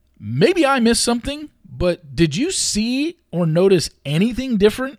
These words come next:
about last night's episode that Mike Fleiss claims was constant identification of the cast members?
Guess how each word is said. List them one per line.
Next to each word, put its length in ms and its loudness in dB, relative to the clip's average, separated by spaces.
about 240 -2
last 240 0
night's 220 -2
episode 540 -2
that 260 0
Mike 260 -4
Fleiss 460 0
claims 540 0
was 400 -4
constant 880 -2
identification 960 -2
of 120 -6
the 80 -8
cast 280 -4
members? 420 -8